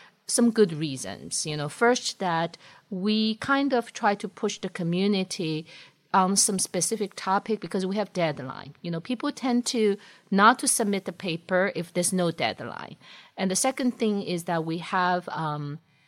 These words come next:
a group of people who work very hard to try to review the paper more quickly. For example, one of my colleagues I work with is from computer science, and he was actually surprised that his paper with J M D was reviewed only within a month he got an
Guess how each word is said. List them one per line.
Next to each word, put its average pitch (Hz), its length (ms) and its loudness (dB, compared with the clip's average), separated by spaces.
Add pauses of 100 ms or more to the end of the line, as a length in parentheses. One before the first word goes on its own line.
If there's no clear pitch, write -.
(160)
a 156 80 0
group 233 360 0
of 254 120 0
people 202 440 -4
who 185 80 -6
work 190 300 -2
very 220 280 2
hard 196 380 6
to 190 80 -6
try 185 200 -6
to 185 80 -8
review 165 320 -2
the 180 80 -4
paper 170 380 -4
more 160 260 -2
quickly. - 600 -10 (460)
For 220 120 4
example, 175 460 0
one 180 160 2
of 185 100 -2
my 160 140 0
colleagues 160 540 0
I 160 80 2
work 165 400 -2
with 160 260 0
is 165 160 -4
from 151 240 -4
computer 208 440 -2
science, 180 480 2
and 151 140 -6
he 202 200 -2
was 175 420 0 (320)
actually 175 240 -2
surprised 208 680 2
that 160 140 -2
his 175 160 -6
paper 165 320 -4
with 160 180 -6
J 170 140 -6
M 160 160 -4
D 160 100 -6
was 160 220 -4
reviewed 156 440 0
only 160 280 -2
within 156 320 -2
a 151 280 -4
month 185 460 4
he 165 60 -6
got 143 340 -2 (100)
an 151 140 -8